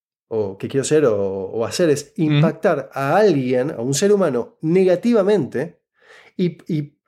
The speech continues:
Speaker 1: y prevenir que esa persona pueda desarrollar su potencial.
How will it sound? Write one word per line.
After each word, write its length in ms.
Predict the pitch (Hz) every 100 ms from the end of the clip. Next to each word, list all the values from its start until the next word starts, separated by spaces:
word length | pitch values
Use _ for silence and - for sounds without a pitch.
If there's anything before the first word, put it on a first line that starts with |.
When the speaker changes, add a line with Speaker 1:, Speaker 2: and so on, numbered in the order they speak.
| _
Speaker 1:
y 80 | -
prevenir 480 | 143 175 165 196 269
que 80 | 247
esa 160 | 214
persona 340 | 202 170 220 202
pueda 380 | 214 214 214 208
desarrollar 600 | 143 143 151 147 143 214
su 260 | 214 175 -
potencial. 840 | 127 135 120 107 - 240 110 98